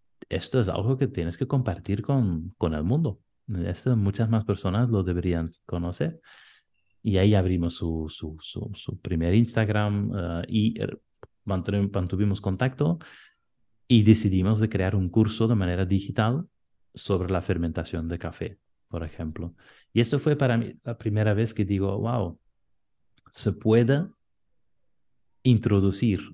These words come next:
otros profesores en una escuela, ¿sí?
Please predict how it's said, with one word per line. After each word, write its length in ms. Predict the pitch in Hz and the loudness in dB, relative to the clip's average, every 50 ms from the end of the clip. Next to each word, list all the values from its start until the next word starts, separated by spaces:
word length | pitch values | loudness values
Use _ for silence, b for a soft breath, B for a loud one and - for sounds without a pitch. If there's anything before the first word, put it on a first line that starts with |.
| _ _ | _ _
otros 400 | - 120 123 123 - 98 95 - | 2 2 2 2 2 -2 -2 -2
profesores 720 | - - 87 - - 87 - - 107 110 95 90 - - | -2 -6 -4 -4 -4 -6 -2 -2 -2 0 -2 -2 -4 -4
en 120 | 104 101 98 | -4 -2 -2
una 200 | 95 92 95 90 | 0 0 -2 -2
escuela, 560 | 85 - - - - 117 113 98 98 127 180 - _ _ _ | -4 -6 -8 -4 0 2 2 2 2 0 -4 -8 _ _ _
¿sí? 340 | _ - - 110 - - - | _ -8 -6 -6 -6 -6 -10